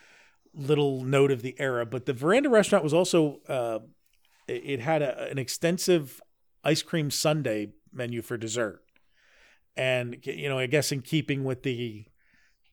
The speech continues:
nice casual, family casual type of dining establishment, uh,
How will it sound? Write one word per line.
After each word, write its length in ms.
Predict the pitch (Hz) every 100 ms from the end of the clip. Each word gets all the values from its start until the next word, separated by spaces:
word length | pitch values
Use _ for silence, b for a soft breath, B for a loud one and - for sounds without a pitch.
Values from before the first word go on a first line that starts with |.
| -
nice 440 | 135 131 139 -
casual, 680 | - 143 123 123 127 123 120
family 400 | 113 135 120 123
casual 540 | 117 131 120 110 117 113
type 280 | 135 120
of 200 | 127 110
dining 340 | 139 139 131 120
establishment, 840 | 110 - 113 107 110 - 107 107 _ b b b b b
uh, 420 | 143 123 113 113